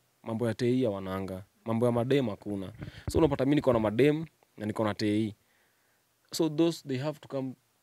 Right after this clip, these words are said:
huko kutoka mashambani, wakuje tao, wanitafute, ndio niwape madem na niwapatie nini? Na tei. So, these things are not for free.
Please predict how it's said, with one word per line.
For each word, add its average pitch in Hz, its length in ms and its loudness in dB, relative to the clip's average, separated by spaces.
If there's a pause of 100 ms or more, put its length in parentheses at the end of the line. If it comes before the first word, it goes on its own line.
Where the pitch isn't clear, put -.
huko 135 260 -8
kutoka 123 320 -8
mashambani, 120 500 0
wakuje 131 380 0
tao, 131 360 4
wanitafute, 143 640 0
ndio 131 140 0
niwape 123 280 0
madem 147 440 4
na 139 80 2
niwapatie 135 440 -2
nini? 160 340 0 (680)
Na 113 140 -4
tei. 107 480 -4 (440)
So, - 160 -4
these 127 220 -2
things 110 260 -4
are 101 100 -6
not 104 120 -12
for - 160 -20
free. 113 260 -14